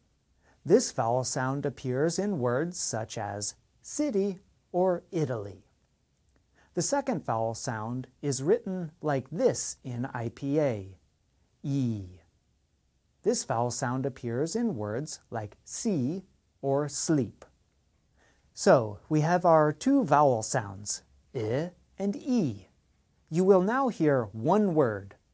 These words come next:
Which vowel sound do you hear?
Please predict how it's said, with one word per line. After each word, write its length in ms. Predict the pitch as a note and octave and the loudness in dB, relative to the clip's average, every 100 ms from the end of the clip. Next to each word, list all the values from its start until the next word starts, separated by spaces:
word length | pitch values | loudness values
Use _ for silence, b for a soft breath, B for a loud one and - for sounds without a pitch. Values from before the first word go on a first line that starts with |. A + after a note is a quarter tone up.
| _ _ _ _ - | _ _ _ _ 0
Which 280 | D3+ D#3 | 0 2
vowel 360 | A2 A#2+ F#3+ B3 | 0 6 6 6
sound 480 | - A2 A2 D3 - _ - | 2 -2 -4 -6 -10 _ -8
do 80 | C3 | -4
you 180 | C3 D#3+ | -2 -2
hear? 540 | - B3+ D#3 F#2+ | -4 -2 -2 -4